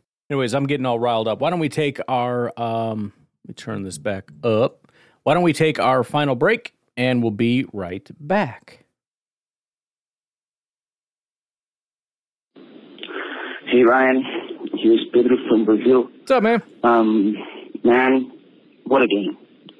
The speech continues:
Speaker 2: Um, it's five fifteen now in Brazil, and I still haven't slept. Um, <laughs> I, I'm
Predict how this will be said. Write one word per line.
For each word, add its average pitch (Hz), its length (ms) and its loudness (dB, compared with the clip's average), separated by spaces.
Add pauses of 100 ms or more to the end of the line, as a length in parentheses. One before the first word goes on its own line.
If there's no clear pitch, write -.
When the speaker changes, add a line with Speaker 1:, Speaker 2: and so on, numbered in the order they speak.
(160)
Speaker 2:
Um, 113 260 2
it's - 140 -2 (220)
five 127 260 2
fifteen 127 420 2
now 120 140 4
in 127 120 2
Brazil, 131 540 4
and 107 140 4
I 98 40 4 (460)
still 139 200 4
haven't 123 320 4
slept. 131 280 0 (840)
Um, 120 440 2
<laughs> - 20 -2
I, 135 160 2
I'm 151 180 4